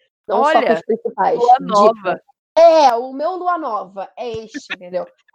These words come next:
Speaker 1: É o meu Lua Nova. Você se prepara que é um Lua Nova.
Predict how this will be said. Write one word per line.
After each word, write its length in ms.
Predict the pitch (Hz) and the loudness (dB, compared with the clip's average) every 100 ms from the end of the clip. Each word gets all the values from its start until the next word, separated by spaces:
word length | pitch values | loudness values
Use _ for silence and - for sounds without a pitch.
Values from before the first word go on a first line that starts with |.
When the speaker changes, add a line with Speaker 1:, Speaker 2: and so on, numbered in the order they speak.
| - | 0
Speaker 1:
É 80 | 262 | 2
o 100 | 269 | 4
meu 220 | 254 254 | 4 6
Lua 180 | 247 294 | 6 2
Nova. 340 | 254 190 175 | 0 -4 -4
Você 200 | 180 190 | -8 -8
se 80 | 202 | -10
prepara 380 | - 247 214 226 | -4 0 0 0
que 80 | 247 | 0
é 20 | |
um 100 | 247 | 0
Lua 160 | 233 262 | 0 0
Nova. 340 | 220 165 165 | -2 -6 -12